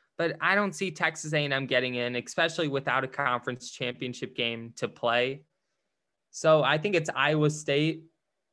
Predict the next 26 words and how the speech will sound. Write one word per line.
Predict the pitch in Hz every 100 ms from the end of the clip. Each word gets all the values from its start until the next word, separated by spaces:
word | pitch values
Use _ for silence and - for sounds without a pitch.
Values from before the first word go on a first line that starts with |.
| _ _ _ _ _ -
or | 147 143
Cincinnati, | 143 160 151 151 127 120 131 151
but, | 151 139 127 - 147
'cause | 156 139
I | 117 131
have | 127
Iowa | 123 123
State | 120 131
winning | 113 120 143
that | 127 120
Big | 135 -
twelve | 127 -
championship | 123 123 147 156 156
game, | 156 147
but | 135
you |
have | 147 147
to | 151
put | 151 139 139
the |
Big | 120 120
twelve | - 120 113
champion, | - 127 123 113 113
especially | 117 160 160 156 131
the | 120
sixth | - 180 160 -